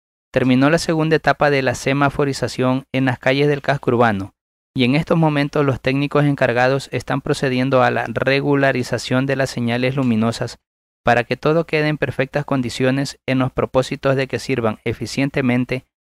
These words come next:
en el ordenamiento de tráfico vehicular y peatonal. A más de los semáforos que fueron colocados al inicio de la presente administración, la segunda etapa incluye las avenidas Ángel Salvador Ochoa,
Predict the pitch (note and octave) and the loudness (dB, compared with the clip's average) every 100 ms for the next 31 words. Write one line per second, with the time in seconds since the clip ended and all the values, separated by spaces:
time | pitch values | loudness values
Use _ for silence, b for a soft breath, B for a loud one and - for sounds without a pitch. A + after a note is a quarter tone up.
0 | - B2+ B2+ B2+ B2+ B2+ B2+ C3 D3 D#3+ | 0 2 4 4 4 2 2 2 2 2
1 | D3+ D3+ - C3+ - C#3+ C#3 C3+ C3 - | 0 0 0 -2 -2 -4 0 0 -2 -2
2 | A#2 C3 - C3+ B2+ A#2+ A#2 G#2+ G2+ F2+ | 0 0 -2 -6 -2 -2 0 -2 -4 -6
3 | _ _ _ _ _ _ B2 C3 D3 E3 | _ _ _ _ _ _ 2 4 4 4
4 | F3 - C#3+ C#3+ - C#3+ - - B2+ C3 | 2 -2 0 0 0 -2 -2 0 2 2
5 | C#3 C#3+ B2 B2+ B2+ C3 - B2 A2+ A2+ | 2 2 2 2 2 0 -2 -2 0 0
6 | C#3+ - D3+ C#3 - A#2 - B2 C3 C3 | 0 0 0 0 -2 -4 -4 -2 -2 0
7 | C3 A#2+ G#2 - A#2 G#2 - _ _ _ | -2 -2 -6 -4 -4 -4 -8 _ _ _
8 | - A#2 - A#2+ C3 D#3+ - C3+ - C3 | -4 -2 0 2 2 2 2 2 2 -2
9 | - _ _ - B2+ - C#3+ D3+ D#3 D3+ | -4 _ _ -6 -4 0 2 2 2 2
10 | C#3+ B2+ B2+ C#3 C#3 - C3+ C#3 C#3+ - | 2 2 2 2 0 -2 -2 -2 -4 -2
11 | B2+ A#2 A#2 B2+ - B2 G2 F#2 | 2 4 4 2 0 0 0 -2